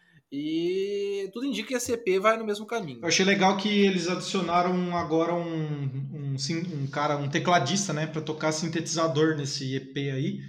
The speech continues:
Speaker 2: Não sei se ele vai ser
Speaker 1: Ah,
Speaker 2: incorporado
Speaker 1: legal.
Speaker 2: à banda, eu acho que sim.
Speaker 1: Que legal, eu não
Speaker 2: É,
Speaker 1: sabia.
Speaker 2: ele tem uns toques. Essa música não tem tanto assim, mas ela tem umas,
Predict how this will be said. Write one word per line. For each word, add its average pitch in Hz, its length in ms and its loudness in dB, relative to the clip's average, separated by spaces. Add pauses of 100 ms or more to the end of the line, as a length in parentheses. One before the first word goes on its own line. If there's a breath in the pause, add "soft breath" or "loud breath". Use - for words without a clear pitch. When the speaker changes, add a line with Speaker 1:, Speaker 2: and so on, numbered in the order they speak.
(120)
Speaker 2:
Não 165 100 -2
sei 196 160 6
se 202 120 4
ele 190 80 4
vai 175 120 2
ser 180 140 4
Speaker 1:
Ah, 185 40 4
Speaker 2:
incorporado 165 640 6
Speaker 1:
legal. 147 100 2
Speaker 2:
à - 20 0
banda, 170 360 2
eu 147 180 0
acho 156 220 0
que 190 40 -6
sim. 180 440 -2 (840 loud breath)
Speaker 1:
Que 185 80 -8
legal, 202 280 2
eu 196 40 2
não 185 60 -2
Speaker 2:
É, 185 80 4
Speaker 1:
sabia. 160 160 4
Speaker 2:
ele 147 160 0
tem 185 180 4
uns 202 140 6
toques. 175 400 4
Essa 170 180 2
música 214 240 4
não 254 140 0
tem 247 240 -2
tanto 220 260 6
assim, 202 160 2
mas 202 140 2
ela 220 200 4
tem 220 160 0
umas, 196 720 0